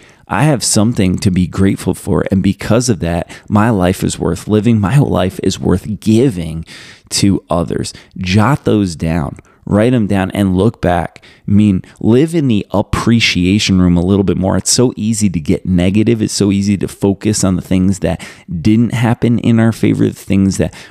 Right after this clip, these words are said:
we're disgusted by or hurt by. But look at the things that you are brightened by, the things that lift you up, those sunshine moments, those bucket filling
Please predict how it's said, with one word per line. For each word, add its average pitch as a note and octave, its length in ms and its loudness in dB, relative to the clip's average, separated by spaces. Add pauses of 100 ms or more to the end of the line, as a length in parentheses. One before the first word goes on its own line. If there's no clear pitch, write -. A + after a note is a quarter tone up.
we're G2+ 160 2
disgusted G2 720 -2
by F2+ 280 0
or F2+ 200 -2
hurt - 360 -4
by. F#2+ 280 -2 (280)
But A2 80 2
look G#2+ 220 2
at - 80 -2
the G#2+ 100 -2
things G2+ 360 0
that - 180 -2
you E2+ 260 -2 (280)
are F#2+ 120 0
brightened F2+ 760 -2
by, - 240 -6 (180)
the B2 100 -4
things A2+ 300 2
that - 160 -2
lift G2 420 0
you F#2 240 2
up, D2+ 260 -2 (200)
those G#2 260 2
sunshine A2+ 720 0
moments, F2+ 380 2
those F#2+ 300 0
bucket - 500 -6
filling F#2+ 600 -2